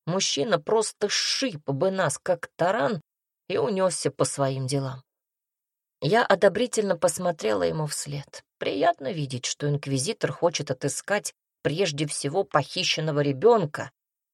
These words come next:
а не чудовище, которое можно отправить на костёр. Однако далеко не все жители Злейска верили в спасение мальчугана. Я заметила на себе несколько неприязненных взглядов. Лику так и вовсе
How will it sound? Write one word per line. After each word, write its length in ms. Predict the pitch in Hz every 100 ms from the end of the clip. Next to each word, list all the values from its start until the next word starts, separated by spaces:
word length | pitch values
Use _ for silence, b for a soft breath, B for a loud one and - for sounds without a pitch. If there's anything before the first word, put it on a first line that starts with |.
| _
а 100 | 139
не 160 | 170
чудовище, 720 | 156 226 185 220 135 127 -
которое 320 | - 139 147 147
можно 320 | 143 - 143
отправить 500 | 147 - 147 135 -
на 100 | 143
костёр. 560 | 160 151 - 143 143 - _ _ _ _ _ _ _ _ _ _
Однако 540 | 156 165 240 269 269
далеко 460 | 262 254 254 247 262
не 180 | 262 262
все 400 | - - 247 180
жители 380 | 170 151 151
Злейска 520 | 151 143 165 147 - 147
верили 380 | 143 151 139
в 80 | 139
спасение 640 | - - 143 - 151 143
мальчугана. 720 | 139 139 - 143 147 139 120 - _ _ _ _ _ _ _
Я 140 | 135 156
заметила 540 | 190 214 220 202 180
на 100 | 175
себе 380 | - 180 196 208
несколько 480 | 190 190 170 151 170
неприязненных 720 | 156 165 160 180 170 156 147
взглядов. 680 | 139 - 156 160 143 - - _ _ _ _ _
Лику 440 | 139 180 214 -
так 280 | 208 214 -
и 80 | 226
вовсе 640 | 180 196 196 - - 214